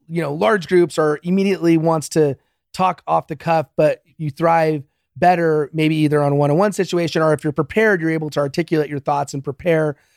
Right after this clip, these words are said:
in a way that you're able to share them more comfortably. And I, I think,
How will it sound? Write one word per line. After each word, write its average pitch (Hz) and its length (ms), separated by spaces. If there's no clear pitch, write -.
in 156 120
a 147 60
way 147 260
that 143 220
you're 147 200
able 143 220
to 139 360
share 160 320
them 151 120
more 143 200
comfortably. 143 720
And 143 100
I, 147 140
I 147 80
think, 170 380